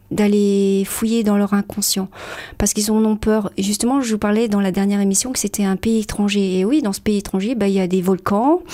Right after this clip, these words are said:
il y a des trous, il y a aussi des très belles montagnes. On peut autant se reposer comme on peut être autant victime de,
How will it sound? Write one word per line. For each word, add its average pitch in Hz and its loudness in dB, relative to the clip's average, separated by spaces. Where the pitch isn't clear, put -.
il 202 2
y 226 4
a - 4
des 202 2
trous, 294 2
il 285 4
y 220 6
a - 6
aussi 196 0
des 185 -2
très 202 -2
belles 202 2
montagnes. 208 0
On 196 -2
peut 226 -2
autant 254 0
se - -4
reposer 226 0
comme 226 0
on 214 2
peut 208 -2
être 214 -2
autant 226 0
victime 226 -2
de, 185 2